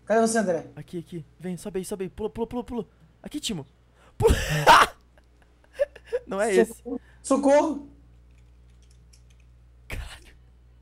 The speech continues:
Speaker 1: Tô me
Speaker 2: <laughs> Ah, meu.
Speaker 1: Onde eu tô?
Speaker 2: É um mundo cruel.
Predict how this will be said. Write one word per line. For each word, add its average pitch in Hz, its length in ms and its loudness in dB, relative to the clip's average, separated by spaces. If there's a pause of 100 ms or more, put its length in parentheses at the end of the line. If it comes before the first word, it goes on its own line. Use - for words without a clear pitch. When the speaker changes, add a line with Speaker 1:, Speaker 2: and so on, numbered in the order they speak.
(200)
Speaker 1:
Tô 208 120 -8
me 240 140 -2
Speaker 2:
<laughs> - 120 -8 (2250)
Ah, 262 180 8
meu. 220 220 8 (520)
Speaker 1:
Onde 466 280 2
eu 415 180 0
tô? 277 400 0 (1200)
Speaker 2:
É 415 100 8
um 427 40 8
mundo 539 420 4
cruel. 523 1120 8